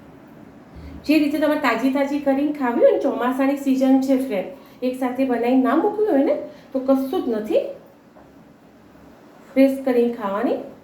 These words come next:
વાર બી નથી લાગતી. તેલ આર્યું કામ આવી જાય, આ તેલ બી બગડતું નથી, એટલે મોટી કઢાઈ મૂકી દેવાની અને બે દિવસ, ત્રણ દિવસ ચાલે એટલે એક સાથે તળાઈ જશે.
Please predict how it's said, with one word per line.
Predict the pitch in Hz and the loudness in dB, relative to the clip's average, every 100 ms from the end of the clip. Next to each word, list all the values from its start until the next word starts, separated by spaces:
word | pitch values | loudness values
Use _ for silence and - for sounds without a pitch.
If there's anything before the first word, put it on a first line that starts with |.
| - | -10
વાર | 226 233 | -6 -2
બી | 262 | 0
નથી | 247 226 214 | 0 0 -4
લાગતી. | 196 165 - - - - - - - - - - - - - - | -6 -6 -12 -20 -20 -20 -20 -20 -20 -20 -20 -20 -20 -20 -20 -2
તેલ | 269 269 | 4 4
આર્યું | 254 269 262 | 4 0 0
કામ | 254 254 | 0 2
આવી | 254 | 2
જાય, | 262 247 | 2 0
આ | 226 226 | -2 0
તેલ | 240 254 | 0 2
બી | 262 | 2
બગડતું | 233 208 214 214 226 | 2 0 -4 -6 -6
નથી, | 214 214 311 | -6 -4 -2
એટલે | 262 | 0
મોટી | 247 226 240 247 254 | 0 2 2 2 -4
કઢાઈ | 247 208 214 | -2 -4 -2
મૂકી | 240 262 415 | -2 -2 0
દેવાની | 294 214 208 214 233 - - - - - | 0 0 -2 -2 -4 -8 -16 -20 -20 -16
અને | 233 294 | -4 -2
બે | 311 247 | 0 0
દિવસ, | 220 214 220 | 0 -4 -6
ત્રણ | 220 214 214 | -8 -10 -8
દિવસ | 214 | -8
ચાલે | 214 254 262 202 | -6 -2 0 0
એટલે | 185 - | -4 -8
એક | 214 214 | -10 -8
સાથે | 226 220 233 | -8 -4 -2
તળાઈ | 262 269 208 | 2 2 2
જશે. | 185 185 - | -2 -6 -8